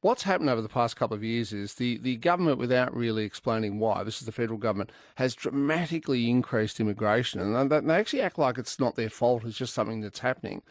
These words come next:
That's not true. I mean, I mean, every visa is issued by the Department of Immigration. The, the minister could issue more visas or not just by walking down the stairs and telling them not to, to issue anymore. Uh, Dick Smith says that we're,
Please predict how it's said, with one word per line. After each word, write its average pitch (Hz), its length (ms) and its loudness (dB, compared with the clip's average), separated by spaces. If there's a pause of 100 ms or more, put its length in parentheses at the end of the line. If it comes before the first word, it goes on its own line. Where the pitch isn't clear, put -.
(260)
That's 190 240 2
not 135 160 2
true. - 260 -4 (320)
I 113 80 0
mean, 127 140 6
I 127 40 4
mean, 143 120 6 (100)
every 165 220 4
visa 123 540 0
is 104 220 -4
issued 113 300 -6
by 104 140 -4
the 101 80 -14
Department 104 400 -2
of 107 40 -6
Immigration. 104 680 -4
The, 98 160 -8 (320)
the 120 80 2
minister 135 520 4
could 110 340 -2
issue 135 280 -2
more 113 220 0
visas 110 480 -2
or 107 160 2
not 113 420 0
just - 220 -8
by 104 220 4 (240)
walking 110 340 0
down 101 180 -2
the 107 60 -4
stairs 104 340 -2
and 107 100 -2
telling 110 300 -2
them 101 140 -6
not 107 140 -8
to, 107 100 -6
to 110 340 -8
issue 135 240 0
anymore. 113 380 -2 (440)
Uh, 147 120 4
Dick 214 180 0
Smith 151 560 0
says 131 500 0
that 120 160 0
we're, 127 200 2